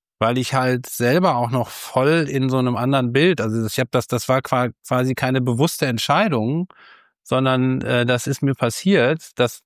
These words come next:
ich würde sagen, eines der besten Dinge, die mir im Leben <laughs> passiert sind, aber auf der anderen Seite war das für mich, äh, auch innerlich musste ich das erstmal lernen. Also ich war ehrlich gesagt überhaupt noch nicht so weit und hab das, und hab auch ein, wie soll ich sagen, ein, ein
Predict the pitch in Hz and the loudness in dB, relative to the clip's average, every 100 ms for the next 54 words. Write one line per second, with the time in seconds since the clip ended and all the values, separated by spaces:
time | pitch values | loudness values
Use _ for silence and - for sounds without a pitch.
0 | _ - 127 131 120 120 123 - - 127 | _ -6 0 2 2 2 0 -4 -2 -2
1 | - 123 127 - 135 143 127 127 127 131 | -2 0 0 0 0 2 2 2 2 2
2 | 117 101 - 185 - - 156 139 127 123 | 0 -4 -2 -2 -2 -2 -2 0 0 2
3 | 123 127 - - - - 127 143 147 143 | 2 0 -6 -20 -10 -2 0 2 2 2
4 | 143 151 147 147 _ _ _ _ _ - | 2 2 2 0 _ _ _ _ _ 0
5 | 127 143 - - 139 139 131 - - - | 2 2 0 -2 0 2 0 -6 -10 -10
6 | - 127 - 165 220 123 101 123 117 113 | -2 -2 0 0 2 0 -2 -4 -4 -2
7 | 107 113 107 107 98 95 92 90 101 95 | -2 -4 -4 -2 0 -2 -4 -4 -4 0
8 | 120 175 113 98 - 92 90 - 90 87 | 0 0 0 -4 -4 -4 -4 -4 -4 -2
9 | 85 92 - 95 87 85 117 - - _ | -4 -4 -2 -2 0 0 -2 -6 -18 _
10 | _ _ _ _ _ - 117 139 - 135 | _ _ _ _ _ -2 0 0 0 -2
11 | - - - - 135 123 139 - 135 - | -2 -12 -14 -4 -2 0 0 0 0 0
12 | 127 127 123 127 131 147 _ - 131 127 | -2 0 2 0 -4 -12 _ -4 0 2
13 | 123 131 127 120 117 117 117 113 113 113 | 2 2 2 0 0 0 2 2 2 0
14 | 113 113 117 | -2 0 -2